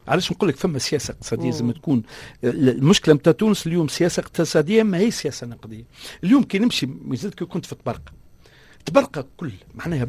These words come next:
Speaker 1: معناها قطب سياحي مهم وبلاد مزيانه برشا. نورمال طبرقه فيها ثلاثه وثلاثه يخدموا الاربعه وفما عشرة مسكرين.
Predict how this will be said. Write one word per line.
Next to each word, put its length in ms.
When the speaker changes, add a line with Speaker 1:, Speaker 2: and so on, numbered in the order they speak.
Speaker 1:
معناها 300
قطب 420
سياحي 520
مهم 460
وبلاد 400
مزيانه 340
برشا. 300
نورمال 380
طبرقه 340
فيها 180
ثلاثه 320
وثلاثه 280
يخدموا 260
الاربعه 360
وفما 320
عشرة 280
مسكرين. 520